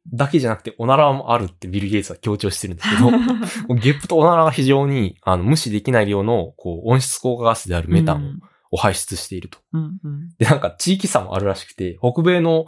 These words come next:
Speaker 1: こう、あの、ゲップの方、牛の方がゲップの量少ない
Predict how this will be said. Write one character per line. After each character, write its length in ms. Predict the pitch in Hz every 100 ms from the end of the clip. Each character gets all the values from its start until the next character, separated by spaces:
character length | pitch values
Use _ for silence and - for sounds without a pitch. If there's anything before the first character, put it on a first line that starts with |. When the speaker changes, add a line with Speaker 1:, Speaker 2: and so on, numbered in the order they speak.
| - - _
Speaker 1:
こ 520 | 165 151 147 139 -
う、 20 |
あ 160 | - 120
の、 100 | 113
ゲ 120 | 120
ッ 100 | 127
プ 80 | 143
の 60 | 131
方、 260 | 123 - -
牛 220 | 120 -
の 80 | 139
方 180 | 139 104
が 120 | 95
ゲ 100 | 98
ッ 120 | 101
プ 120 | 120
の 120 | 113 110
量 160 | 104
少 200 | 87 -
な 140 | 107 92
い 160 | 95